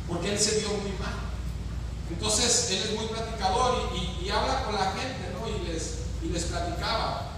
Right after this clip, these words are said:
Él, después de que, de que Dios hizo el milagro, ya se quedó como ocho meses ahí en Oaxaca, no se vino,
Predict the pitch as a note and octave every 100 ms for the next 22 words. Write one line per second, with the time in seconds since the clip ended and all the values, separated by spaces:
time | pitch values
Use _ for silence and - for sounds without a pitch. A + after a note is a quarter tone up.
0 | D#3+ E3+ B3 B3 A3 A#3+ - - F#3+ F3+
1 | F3 - E3 - - - - - - -
2 | G#3+ G#3+ A3 G#3+ F3+ F3+ - F#3+ F#3+ F#3+
3 | F#3 F#3 F#3 A3 - - D3+ D#3 E3+ -
4 | D#3+ - D3+ D#3+ - F#3 F#3 F#3+